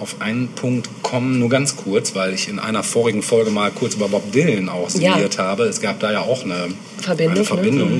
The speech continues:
Speaker 1: genau. Und zwar hat am achtundzwanzigsten August in, ähm, vierundsechzig, ähm,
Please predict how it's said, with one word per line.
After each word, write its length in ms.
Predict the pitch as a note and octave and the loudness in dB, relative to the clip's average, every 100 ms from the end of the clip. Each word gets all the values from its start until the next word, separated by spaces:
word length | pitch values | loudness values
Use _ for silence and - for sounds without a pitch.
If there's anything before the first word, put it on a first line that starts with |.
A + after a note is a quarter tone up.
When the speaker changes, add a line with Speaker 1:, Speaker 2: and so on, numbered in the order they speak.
| F#2 | 2
Speaker 1:
genau. 220 | F2+ A2 | 2 0
Und 120 | G#2+ | 0
zwar 220 | - - G2+ | 0 0 -2
hat 100 | F#2+ | -2
am 100 | F2+ | -4
achtundzwanzigsten 680 | - - G#3 G#2+ - - G2 | -6 -4 -4 -2 -4 -4 -4
August 480 | G2 G#2+ A#2+ - | -2 0 0 0
in, 300 | G2+ F#2+ F#2+ | -2 -2 -2
ähm, 420 | F#2 F2+ F#2 F#2 F#2+ - | -2 -2 -2 -2 -6 -6
vierundsechzig, 680 | - G2 G#2 A2 - - - - - - - - - | -4 0 0 0 -2 -4 -6 -10 -12 -12 -12 -12 -6
ähm, 400 | G2+ F#2+ F#2 F2+ | -2 -2 -2 -4